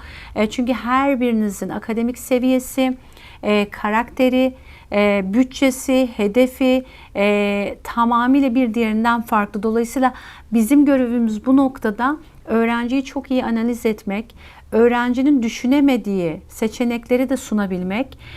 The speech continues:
e, ve bu ülkelere ve bu üniversitelere başvuruları en profesyonel şekilde yapabilmek, kabul sürecini çok doğru bir şekilde yönetebilmek ve öğrencimizi,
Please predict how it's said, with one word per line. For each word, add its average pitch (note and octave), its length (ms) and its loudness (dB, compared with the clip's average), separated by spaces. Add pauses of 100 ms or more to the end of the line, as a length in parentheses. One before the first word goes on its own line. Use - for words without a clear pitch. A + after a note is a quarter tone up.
(240)
e, G#3 320 2
ve C4 220 2
bu D4 340 0
ülkelere A#3 520 0
ve E4 240 0
bu B3+ 80 2
üniversitelere G#3+ 840 -4 (320)
başvuruları C4+ 600 2
en C4 220 0
profesyonel A3+ 680 -4
şekilde G3+ 440 -6
yapabilmek, C4 800 0 (340)
kabul A#3+ 300 0
sürecini C4+ 520 0
çok B3 280 -4
doğru G#3+ 240 0
bir A#3+ 40 -4
şekilde C4 400 -2
yönetebilmek C4+ 720 0 (360)
ve B3+ 80 4
öğrencimizi, B3+ 960 0